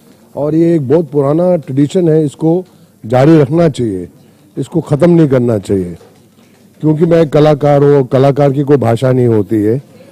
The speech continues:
कलाकार कलाकार होता है, चाहे वो यात्रा करे, चाहे वो फिल्म करे, चाहे वो थिएटर करे। यात्रा का नाम इसलिए यात्रा दिया गया है क्योंकि ये यात्रा है,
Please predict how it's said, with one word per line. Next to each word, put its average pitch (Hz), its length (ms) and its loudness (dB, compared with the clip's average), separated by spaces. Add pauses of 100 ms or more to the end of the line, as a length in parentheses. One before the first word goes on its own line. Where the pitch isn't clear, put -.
(180)
कलाकार 143 440 0
कलाकार 139 500 0
होता 131 260 0
है, 135 120 0
चाहे 131 220 -2
वो 131 160 0
यात्रा 117 440 -4
करे, 139 340 -2
चाहे 123 200 -4
वो 127 140 -2
फिल्म 131 340 -2
करे, 135 340 -2
चाहे 123 200 -2
वो 127 160 0
थिएटर 123 360 0
करे। 90 300 -8 (1000)
यात्रा 165 380 0
का 180 240 0
नाम 165 420 0 (240)
इसलिए 151 320 0
यात्रा 143 400 0
दिया 135 280 0
गया 123 220 -2
है 147 140 -2
क्योंकि 147 320 -4
ये 156 160 2
यात्रा 120 420 0
है, 87 260 -2